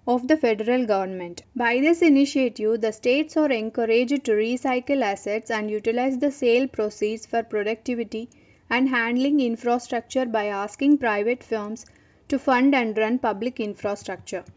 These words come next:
India has been monetizing assets for a long time through public-private partnership.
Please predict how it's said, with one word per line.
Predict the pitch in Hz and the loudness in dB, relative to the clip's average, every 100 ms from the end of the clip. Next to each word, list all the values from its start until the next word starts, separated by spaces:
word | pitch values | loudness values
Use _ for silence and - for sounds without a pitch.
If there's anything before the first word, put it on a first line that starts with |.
| - - - - - | -20 -20 -20 -12 -2
India | 269 262 320 | 2 4 4
has | 349 320 285 | 6 4 4
been | 254 302 302 | 4 4 4
monetizing | 226 233 247 269 262 277 294 | 4 -2 0 0 2 4 4
assets | 220 - 254 269 | 2 0 -2 -2
for | - 269 | -2 0
a | 247 208 | 0 0
long | 202 220 269 277 | 0 0 2 2
time | 247 240 247 | 0 -2 -2
through | 240 233 | 0 -2
public-private | 226 196 208 285 - 254 247 262 262 | -2 -4 -4 -6 -2 -2 0 -2 -2
partnership. | 202 190 208 185 - 180 | -6 -6 -8 -12 -10 -10